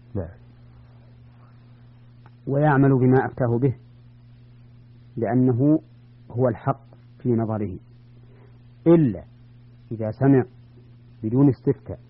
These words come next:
Speaker 2: من أحد قولاً يخالف ما أفتي به ودلل عليه هذا القائل الذي قال القول المخالف،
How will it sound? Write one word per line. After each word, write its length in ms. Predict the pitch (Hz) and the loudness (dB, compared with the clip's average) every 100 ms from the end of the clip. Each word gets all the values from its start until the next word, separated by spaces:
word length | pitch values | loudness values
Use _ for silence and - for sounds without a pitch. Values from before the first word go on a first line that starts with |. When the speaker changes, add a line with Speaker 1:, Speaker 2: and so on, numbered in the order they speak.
| - - - - - - - - | -20 -20 -20 -20 -20 -20 -16 -6
Speaker 2:
من 200 | 113 113 | -4 -4
أحد 600 | 131 127 123 110 107 92 - | -4 -4 -6 -6 -6 -8 -6
قولاً 560 | 135 139 139 143 147 143 - | 2 4 4 4 2 0 -4
يخالف 640 | 120 - 131 139 143 - | -4 -2 0 2 2 0
ما 280 | 131 135 127 | 0 0 -2
أفتي 280 | - - 135 127 | -8 -2 0 2
به 320 | 139 147 170 - - - - - - - - - | 2 2 2 -2 -20 -20 -20 -20 -20 -20 -14 -4
ودلل 560 | 120 123 156 156 139 | 0 2 4 4 4
عليه 580 | 131 110 127 139 117 117 | 2 0 0 0 0 -2
هذا 260 | 113 127 120 | 0 0 0
القائل 600 | 113 - 120 117 117 123 - - - - - - - - - - - - - - - - - - - - - - | -4 -4 -4 -4 -4 -8 -12 -20 -20 -20 -20 -20 -20 -20 -20 -20 -20 -20 -20 -20 -20 -20 -20 -20 -20 -20 -20 -12
الذي 360 | 101 104 110 107 - - | -8 -6 -6 -8 -12 -6
قال 140 | 127 123 | -2 -2
القول 300 | 117 120 117 | -2 -2 -2
المخالف، 500 | 110 - 120 143 | -2 -2 0 0